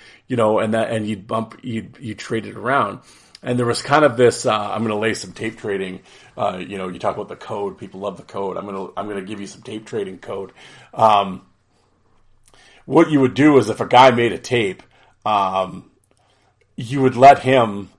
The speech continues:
like, he would put it out on the message board, "Hey, I made a, you know, whatever, an, an oh two, oh three Saskatoon Blades tape." And then all the people that want it, and, like, if you, if you're up for it, let me know and reply. So you'd get a bunch of people reply to you that they want it, and this is what they have,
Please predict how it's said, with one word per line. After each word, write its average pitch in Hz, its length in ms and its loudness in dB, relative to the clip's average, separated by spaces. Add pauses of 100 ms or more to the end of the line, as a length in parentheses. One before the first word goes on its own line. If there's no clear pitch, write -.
(500)
like, 120 160 0
he 139 120 -4
would 135 180 0
put 135 140 4
it 123 80 4
out 120 140 8
on 123 60 2
the 117 60 0
message 120 340 2
board, 104 200 0
"Hey, 123 160 4
I 113 120 6
made 113 280 2
a, 107 300 2
you 107 100 -8
know, 101 80 -4
whatever, 98 420 2
an, 95 200 -8
an 104 360 -8
oh 113 180 -2
two, 117 320 -6
oh 107 120 -2
three 110 340 -10
Saskatoon 110 520 -2
Blades 95 280 -6
tape." 87 240 -14 (1040)
And 117 180 2
then 110 220 0
all 113 260 4
the 120 80 -6
people 117 320 -6
that 101 200 -4
want 117 320 4
it, - 100 -10
and, 101 140 -8
like, 101 180 -4
if 98 100 -16
you, 113 260 -8
if 110 180 -6
you're 120 280 -2
up - 220 -2
for 107 220 -6
it, - 260 -14
let 107 220 -8
me 107 60 -10
know 107 280 -2
and 92 260 -10
reply. 95 600 0 (340)
So - 140 -10
you'd 104 120 -4
get 117 120 0
a 104 60 2
bunch 110 280 0
of - 60 -16
people 123 280 -4
reply 107 420 0
to 107 160 -16
you 107 140 -10
that 101 200 -10
they 104 120 -8
want 101 280 -2
it, 113 60 -12
and 107 60 -14
this 104 180 -10
is 113 60 -14
what 104 160 -12
they 113 180 -2
have, 98 420 -6